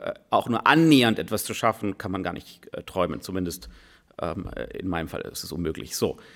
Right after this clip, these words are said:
was sehen wir da, wenn wir Menschen fragen und es kommt jemand, der Peter nicht kennt und fragt, „Wer ist denn dieser Sloterdijk?“ Und man versucht, jemanden, der keine philosophischen Hintergründe hat,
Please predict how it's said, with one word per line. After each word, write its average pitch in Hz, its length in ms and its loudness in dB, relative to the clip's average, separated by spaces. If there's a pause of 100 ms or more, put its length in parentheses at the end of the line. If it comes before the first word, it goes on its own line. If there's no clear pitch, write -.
(140)
was 147 220 4
sehen 185 180 4
wir 190 100 4
da, 185 320 2 (200)
wenn 156 220 8
wir 147 200 10
Menschen 151 360 6
fragen 139 600 4
und 127 300 0 (720)
es - 140 -12
kommt 151 220 4
jemand, 131 280 6
der 117 60 2
Peter 135 240 4
nicht 107 160 0
kennt 143 240 4
und 120 100 -2
fragt, - 260 2
„Wer 113 120 4
ist 175 240 4
denn 131 140 8
dieser 117 280 4
Sloterdijk?“ 101 720 6
Und 120 80 2
man 107 260 2
versucht, 135 400 -4
jemanden, 110 420 4
der 104 120 2
keine 113 320 4
philosophischen 104 640 -4 (400)
Hintergründe 117 560 2
hat, 117 200 0